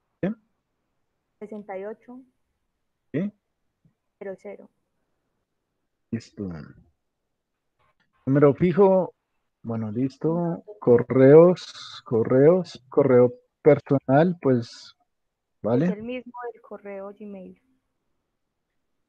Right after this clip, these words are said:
Speaker 1: Eh, bien. Acudientes, móvil, correo electrónico del acudiente, ¿me lo debes,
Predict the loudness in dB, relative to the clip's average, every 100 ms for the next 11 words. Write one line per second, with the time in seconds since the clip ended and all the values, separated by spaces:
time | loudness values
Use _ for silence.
0 | 0 4 6 6 6 6 4 4 4 4
1 | 2 0 -4 _ _ _ _ _ -20 -16
2 | -14 -12 -8 -6 -6 -4 -4 0 0 2
3 | 0 0 -6 _ _ _ -12 -6 0 4
4 | 8 10 10 8 6 6 4 0 4 8
5 | 10 10 8 4 4 4 8 8 8 6
6 | 4 6 8 8 8 6 4 4 2 4
7 | 6 6 4 2